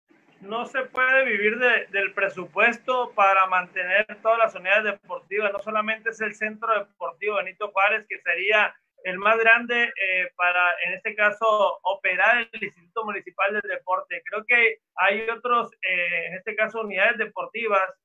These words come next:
que están olvidadas, como el mismo, eh, Unidad Deportiva de Mazatlán, antes aop, eh, creo que está completamente olvidada.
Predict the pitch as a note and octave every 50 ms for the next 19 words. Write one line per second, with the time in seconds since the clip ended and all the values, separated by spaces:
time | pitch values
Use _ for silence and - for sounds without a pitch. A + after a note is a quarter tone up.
0 | _ _ - G3+ - F3 - F#3+ G3+ A3 A3+ G#3 F3+ F3+ E3 D#3+ F#3 G#3+ C4 C4+
1 | A#3+ G3+ - - - F#3 F#3 F3+ F3 E3+ F3+ G3 G3+ G#3+ A3 G#3 F#3+ G3 F#3+ -
2 | - _ _ _ _ _ - F3+ F3+ F3+ F3+ F3+ F3+ F3 - - F#3+ G3 F#3 F3+
3 | F3+ F#3 G3+ G#3 G#3+ G#3+ A3 - - F#3 F3 - G3+ G#3 A3 A3 G#3 G3 G3+ F#3
4 | E3+ - D#3+ F3 F#3 G3 G#3 G#3+ G#3+ - - F3 G3+ G3 G3+ G3+ G3+ - G#3+ G#3
5 | G#3+ - F3+ E3 E3 F3+ G3+ A#3 B3+ B3 _ _ _ _ _ _ - F3 F3+ F3+
6 | F3+ - - F#3+ G3+ G#3 G3+ G#3+ G3+ - G#3+ G#3+ G#3+ G#3+ G3+ F3 G3+ G#3 G#3 G#3
7 | G#3+ G#3 G3+ G#3 G#3 G#3 G#3+ G#3+ G3+ F3+ F3+ F3 E3 F3+ F#3 G3 G#3 A3 A3+ A3
8 | -